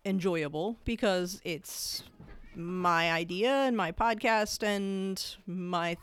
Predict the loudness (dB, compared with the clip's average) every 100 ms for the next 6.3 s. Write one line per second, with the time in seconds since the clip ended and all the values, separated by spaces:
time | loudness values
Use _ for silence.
0 | -2 -2 -2 -4 -4 -2 -4 -4 -4 -6
1 | -8 -10 -12 -18 -18 -20 -20 _ -4 0
2 | 0 2 4 4 4 4 4 4 4 4
3 | 4 2 0 -2 0 -2 -6 -16 -12 -2
4 | 0 0 -2 -4 -2 0 0 -2 -12 -12
5 | -20 -20 _ _ -8 -4 -4 -4 -8 -10
6 | -16 -12 -12